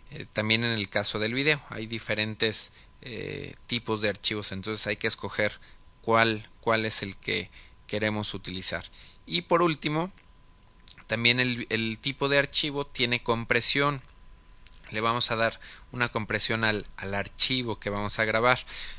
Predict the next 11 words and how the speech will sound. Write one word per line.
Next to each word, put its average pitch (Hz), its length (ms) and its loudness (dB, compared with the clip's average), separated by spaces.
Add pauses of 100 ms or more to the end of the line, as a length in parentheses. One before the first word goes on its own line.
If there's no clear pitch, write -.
(460)
Es, - 380 2
esto - 260 0
es - 100 2
exactamente 127 680 2
igual 117 280 2
que 117 120 0
en 107 80 -2
el 101 100 0
J - 340 0
P 110 120 -2
G. 92 240 -2